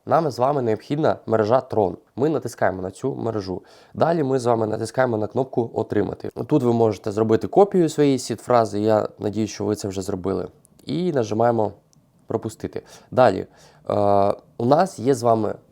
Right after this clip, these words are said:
Q R-код, по якому ми можемо отримати гроші. Ми можемо або заскрінити цей Q R-код,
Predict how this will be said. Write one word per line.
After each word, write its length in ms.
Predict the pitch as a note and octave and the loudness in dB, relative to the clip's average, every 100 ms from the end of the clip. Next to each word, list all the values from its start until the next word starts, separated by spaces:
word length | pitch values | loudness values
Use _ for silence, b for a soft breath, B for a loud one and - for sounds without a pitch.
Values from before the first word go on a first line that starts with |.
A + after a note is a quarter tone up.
| _ C3+ | _ 4
Q 60 | |
R-код, 480 | B2+ B2 D3+ G#3 - | 4 4 2 2 2
по 100 | C3+ | -4
якому 280 | B2 D#3+ C3 | 0 0 0
ми 100 | B2+ | -2
можемо 320 | B2 A2+ A2 | -2 -2 -2
отримати 420 | G#2+ A#2 A2+ A2+ | -2 -2 -2 -4
гроші. 360 | G#2 F#2 F2+ - | -4 -6 -8 -8
Ми 140 | G#2+ | -2
можемо 320 | C#3+ C3+ A2 G#2 | 0 2 0 0
або 380 | A2+ A2 G2+ - | 0 2 0 -2
заскрінити 640 | G#2 - E3 A3 G#3 E3+ B B _ | -6 -4 0 0 0 -4 B B _
цей 200 | - D3+ | 0 0
Q 120 | C#3 | 2
R-код, 400 | C#3+ C#3 C#3 C3 | 0 2 2 0